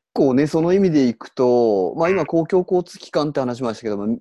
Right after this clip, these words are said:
Speaker 1: 東京とかだとやっぱ民-、民営というんですか。なんかね、
Speaker 2: うん。
Speaker 1: それこそ東武とか西武とか、
Speaker 2: うん。
Speaker 1: あるじゃないですか。
Speaker 2: うん。
Speaker 1: ああいうところって一部その、まあ、バスもやっ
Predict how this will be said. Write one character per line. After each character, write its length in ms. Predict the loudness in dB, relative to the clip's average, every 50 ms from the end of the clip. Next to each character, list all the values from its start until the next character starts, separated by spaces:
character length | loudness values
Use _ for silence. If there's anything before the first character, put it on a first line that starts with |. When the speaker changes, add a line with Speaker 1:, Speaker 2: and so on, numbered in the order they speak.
| -6 -2 0
Speaker 1:
東 180 | 2 2 4
京 140 | 4 2 0
と 100 | 2 2
か 80 | 0 0
だ 80 | 0
と 80 | -2 -4
や 20 | -8
っ 20 |
ぱ 60 | -6
民-、 600 | -4 0 0 0 0 0 0 0 0 -2 -2 -2 -2
民 340 | 0 0 -2 -2 -2 -2
営 200 | -2 -2 -2 -4
と 160 | -4 -2 -2 -2
い 100 | -2 -2
う 80 | -4
ん 60 | -4
で 100 | -4 -6
す 100 | -12 _
か。 280 | -10 -10 -10 -10 -12 _
な 120 | -12 -12 -12
ん 40 | -8
か 160 | -8 -8 -8
ね、 80 | -8
Speaker 2:
う 20 | -8
ん。 20 | -8
Speaker 1:
そ 80 | -10
れ 60 | -10
こ 80 | -10 -10
そ 40 | _
東 240 | 0 0 0 0 0
武 220 | -2 -4 -4 -4
と 100 | -6 -8
か 100 | -10 -8
西 260 | -6 -4 -2 -2 -2 -2
武 220 | -4 -6 -8 -6
と 100 | -8 -8
か、 400 | -6 -4 -4 -2 -2 -4 -6 _ _ _ _ _ _ -8
Speaker 2:
う 60 | -8
ん。 180 | -8 -8 -12 _ _ _ _ _ _ _ _ _ _ _ -6
Speaker 1:
あ 100 | -4 -4
る 120 | -4 -4
じ 80 | -6 -6
ゃ 40 |
な 100 | -8 -10
い 60 | -12 -14
で 100 | -16 -20
す 100 | _ -8
か。 380 | -4 -4 -2 -2 -4 -6 -10 _ _ _ _ _
Speaker 2:
う 100 | -12 -10
ん。 320 | -10 -8 -10 -12 -14 -18 _ _ _ _ _ _ _ _ _ _ _ _ _ -10 -6
Speaker 1:
あ 100 | -4 -4
あ 60 | -2
い 100 | -2 -2
う 120 | -4 -4 -2
と 140 | -4 -4 -2
こ 120 | 0 0
ろ 80 | 0 0
っ 120 | -2 _ _ _ -4
て 180 | -4 -2 -2
一 360 | -4 -6 -8 -10 _ -8 -8 -6
部 140 | -6 -6
そ 160 | -4 -4 -4 -4
の、 100 | -4 -4
ま 80 | -4
あ、 20 | -2
バ 180 | 0 0 -2 -2
ス 220 | -4 -10 -8 -4
も 180 | -2 -2 -2 -2
や 120 | -2 -4
っ 100 | -6